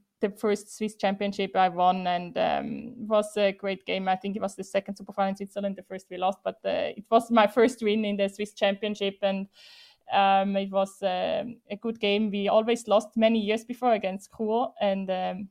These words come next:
it was first time winning after several years. They won against us, so, uh, it was a big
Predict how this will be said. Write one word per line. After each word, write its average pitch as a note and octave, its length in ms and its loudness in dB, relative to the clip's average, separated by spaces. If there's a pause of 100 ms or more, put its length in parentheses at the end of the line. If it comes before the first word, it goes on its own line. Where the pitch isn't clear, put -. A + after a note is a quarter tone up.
it - 80 -16
was G#3+ 240 -2
first A3+ 220 0
time G#3 240 4
winning G#3 260 2
after G3+ 320 0
several G#3+ 420 4
years. G#3 300 0
They A#3 160 6
won A3+ 240 6
against G#3 400 0
us, A3+ 300 0
so, G3+ 260 -4
uh, G3 220 -4
it G3 160 -8
was G3 180 -6
a G3 120 -6
big G3 180 -20